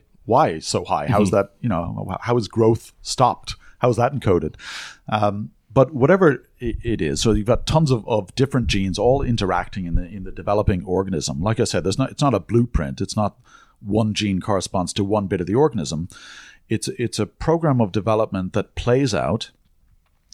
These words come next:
Speaker 1: um, with, with all these thousands of genes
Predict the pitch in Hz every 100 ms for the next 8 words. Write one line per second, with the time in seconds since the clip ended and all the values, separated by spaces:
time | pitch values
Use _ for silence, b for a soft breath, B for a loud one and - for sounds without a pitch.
0 | - 107 95 92 110 110 - - 110 -
1 | - 117 120 - 110 120 110 101 95 -
2 | 95 92 85